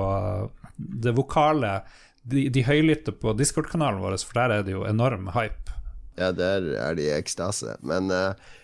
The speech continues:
Speaker 2: kjempefint for de som har lyst til å gjenbesøke det spillet,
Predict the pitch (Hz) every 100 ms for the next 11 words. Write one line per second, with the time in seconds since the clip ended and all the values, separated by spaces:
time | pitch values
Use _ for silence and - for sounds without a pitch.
0 | _ 76 73 - 104 127 135 135 139 120
1 | 104 120 110 110 107 104 98 95 98 95
2 | 107 104 110 - 95 90 92 92 92 98
3 | 101 101 90 98 92 - 131 156